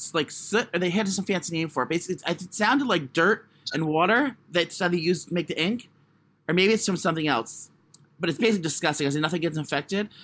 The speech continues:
he goes, "No." So he's been giving, you know, prison tattoos when he's been in there, but he gets out in January. Um, so I'm gonna move down there. Um, I'm gonna split my time between here and there.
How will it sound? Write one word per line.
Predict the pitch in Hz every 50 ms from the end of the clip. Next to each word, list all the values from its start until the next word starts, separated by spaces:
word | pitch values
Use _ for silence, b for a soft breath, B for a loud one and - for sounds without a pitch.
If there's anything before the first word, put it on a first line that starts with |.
| B B B
he | 139
goes, | 139 147 131 131
"No." | 139 147 180 180 131 113 123 143 - _ _ b b b b b b b b b
So | - - 190
he's | 208 226 190
been | 220 208
giving, | 214 208 202 202
you | 196
know, | 180
prison | 170 - 220 214 202 220 208
tattoos | - 214 190 - - 226 214 190 196
when | 196
he's | 202 196 185
been | 180 196 190 190
in | 190 190
there, | 190 185 180
but | 196
he | 214
gets | 214 220 214 -
out | 214 190 170
in | 151
January. | 170 165 160 160 156 139 135 123 123 127 135 b b b b b b b
Um, | - 147 147 143 139
so | - -
I'm | 156 180
gonna | 180 175
move | 175 170 156 151
down | 160 151 147 143 143
there. | 143 143 135 131 127 135 139 - _ _ _ _ _ _ _ _ _ _ _ _ - - - -
Um, | 143 143 143 156
I'm | 170
gonna | 175 151
split | - 233 180 147
my | 151 147
time | 139 160 156 143 135 131
between | 131 135 - 151 135 139
here | 143 147 143 139
and | 131 131
there. | 135 131 127 123 120 -